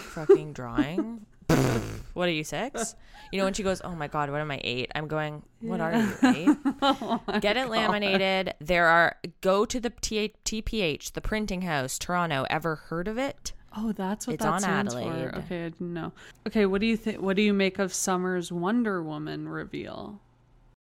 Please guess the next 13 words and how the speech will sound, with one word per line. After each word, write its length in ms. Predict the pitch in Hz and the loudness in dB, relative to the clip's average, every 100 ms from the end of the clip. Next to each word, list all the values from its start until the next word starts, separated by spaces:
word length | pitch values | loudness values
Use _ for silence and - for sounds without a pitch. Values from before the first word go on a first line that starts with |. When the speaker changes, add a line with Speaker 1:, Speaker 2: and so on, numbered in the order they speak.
| _ - - - | _ -20 -20 -6
Speaker 1:
Well, 400 | 214 220 220 - | -2 0 -2 -2
are 140 | 185 | -4
they 140 | 180 208 | -4 -6
s-, 100 | - - | -8 -8
gonna 200 | 190 175 | -6 -8
fuck? 500 | - 160 302 - - | -6 -6 -6 -8 -8
Because 420 | 202 - 180 170 | -8 -6 -8 -6
if 180 | 160 185 | -8 -6
not, 400 | 190 180 165 - _ _ _ - | -4 -2 -2 -6 _ _ _ -8
not 220 | 170 156 | -4 -4
a 60 | |
great 260 | 143 131 - | -6 -10 -8
gift. 600 | 135 - - - - | -10 -10 -12 -18 -20